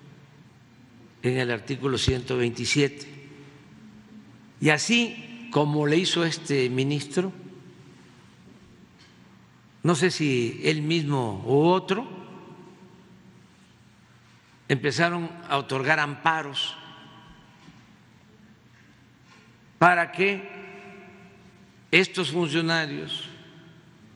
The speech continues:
más otros de, eh, instituciones supuestamente autónomas,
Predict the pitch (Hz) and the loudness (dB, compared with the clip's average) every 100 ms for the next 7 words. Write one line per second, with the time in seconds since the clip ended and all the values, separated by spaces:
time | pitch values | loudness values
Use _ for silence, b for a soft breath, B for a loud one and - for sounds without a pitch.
0 | - - - 135 139 - 180 180 - 165 | -20 -20 -8 -2 0 0 0 0 -2 -2
1 | 151 120 123 117 101 - - - - - | 0 0 0 0 -4 -6 -16 -20 -20 -20
2 | - - - - - - - - 110 113 | -20 -20 -20 -20 -20 -20 -18 -2 0 2
3 | 110 110 98 95 - - - - - - | 2 2 -2 -6 -10 -14 -20 -20 -20 -12
4 | 117 120 131 117 113 156 160 143 - - | -4 -2 -2 -2 0 0 2 0 -2 -6
5 | - 143 117 185 180 156 165 175 170 151 | -4 -4 2 0 2 -2 0 -2 0 0
6 | 135 135 160 160 143 127 127 127 - - | 0 -2 0 0 0 -2 -4 -6 -10 -12